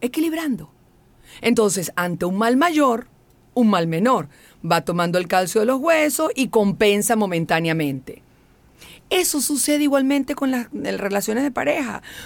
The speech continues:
Van compensándose, van compensándose, pero llega un momento en que ya no se pueden equilibrar y viene el breakpoint, viene ya el, el punto de quiebre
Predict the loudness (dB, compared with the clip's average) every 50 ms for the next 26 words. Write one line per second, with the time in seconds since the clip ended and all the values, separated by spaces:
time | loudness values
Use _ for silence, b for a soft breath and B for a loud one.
0 | B B 2 4 4 4 4 2 0 2 2 2 2 2 2 2 2 2 2 4
1 | 2 2 2 2 2 2 2 2 0 2 2 2 0 0 -2 -6 -6 -2 -2 0
2 | 0 0 0 0 0 2 2 2 0 0 0 0 0 0 2 2 2 2 2 2
3 | 0 2 2 2 2 2 0 B B B B B B 0 2 2 2 2 2 2
4 | 2 2 2 2 2 2 2 2 2 0 0 -2 0 0 0 0 2 2 0 2
5 | 2 0 0 0 0 0 0 -2 -2 -2 -4 -4 -2 -2 -2 -2 0 0 0 0
6 | 0 0 -2 -2 -2 -2 -2 0 0 -2 -2 -2 -4 -6 -10 B B B B B
7 | B 2 2 2 2 2 2 2 2 2 2 2 2 2 0 -2 -4 -6 -10 -18
8 | -20 -20 -20 _ -14 -12 -12 -10 -10 -10 -6 -2 0 0 0 0 -2 _ 0 2
9 | 4 4 4 2 0 -2 0 0 0 2 2 2 0 0 0 2 2 2 2 2
10 | 0 0 0 -2 -4 -4 -2 0 0 2 2 0 0 0 -2 -2 -2 0 0 2
11 | 2 0 -2 -4 -4